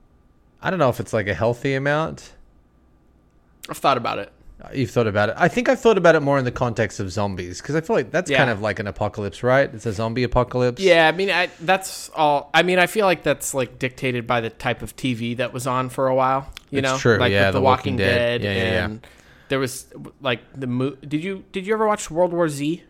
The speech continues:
Speaker 2: with the, with
Speaker 1: Yes.
Speaker 2: Brad Pitt?
Speaker 1: I only ever watched it once though, 'cause I remember
Speaker 2: It's a
Speaker 1: thinking
Speaker 2: good
Speaker 1: it was
Speaker 2: one.
Speaker 1: Yeah, it's good.
Speaker 2: You didn't like it?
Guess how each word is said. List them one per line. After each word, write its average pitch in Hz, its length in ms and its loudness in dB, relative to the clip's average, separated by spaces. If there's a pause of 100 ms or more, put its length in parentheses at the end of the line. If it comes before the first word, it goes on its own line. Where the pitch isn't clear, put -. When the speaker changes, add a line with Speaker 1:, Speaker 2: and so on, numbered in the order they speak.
(280)
Speaker 2:
with 143 140 -6
the, 131 260 -6
with 127 160 -4
Speaker 1:
Yes. 123 260 6
Speaker 2:
Brad - 20 -10
Pitt? - 300 0 (600)
Speaker 1:
I 127 80 2
only 180 160 2
ever 185 120 2
watched 127 280 2
it 101 80 -2
once 98 340 -4
though, 95 220 -6
'cause - 140 -8
I 120 40 0
remember 117 220 -4
Speaker 2:
It's 120 60 -4
a 117 40 0
Speaker 1:
thinking - 140 2
Speaker 2:
good 151 100 2
Speaker 1:
it - 40 0
was 120 160 0
Speaker 2:
one. 131 80 -12 (120)
Speaker 1:
Yeah, 147 220 6
it's 139 120 -4
good. 92 280 -6 (720)
Speaker 2:
You 135 100 0
didn't 127 180 0
like 120 200 -4
it? 143 100 -10